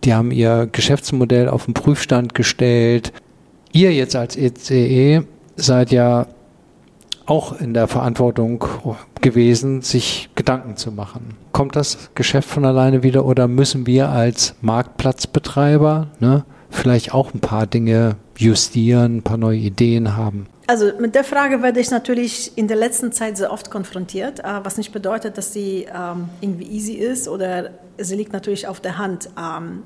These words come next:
Speaker 2: und da sage ich ja meistens, dass dieses Thema des Wandels des Produktes Shopping Center beschäftigt uns als E C E schon sehr, sehr lange.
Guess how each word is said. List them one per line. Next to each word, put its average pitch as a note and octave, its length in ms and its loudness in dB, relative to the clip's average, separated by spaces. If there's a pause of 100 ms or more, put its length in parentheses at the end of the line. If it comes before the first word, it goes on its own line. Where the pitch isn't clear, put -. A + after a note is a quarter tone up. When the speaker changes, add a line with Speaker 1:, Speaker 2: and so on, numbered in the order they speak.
(140)
Speaker 2:
und F3+ 300 -10
da G#3+ 560 -6 (140)
sage G#3 400 -2
ich - 220 -10
ja G3+ 300 -6 (160)
meistens, A3+ 720 -2 (440)
dass G3 140 -10
dieses F#3+ 360 -10
Thema C#4 640 -4 (320)
des F#3 320 -8
Wandels B3+ 420 -2
des A3 140 -8
Produktes G#3 680 -8
Shopping F3+ 400 -10
Center G3 500 -6
beschäftigt G#3+ 560 -10
uns A3+ 220 -6
als G3+ 220 -10
E G#3+ 100 -10
C - 140 -6
E A3 380 -8 (600)
schon G3 300 -8
sehr, F#3 200 -6
sehr F3 140 -8
lange. E3+ 420 -10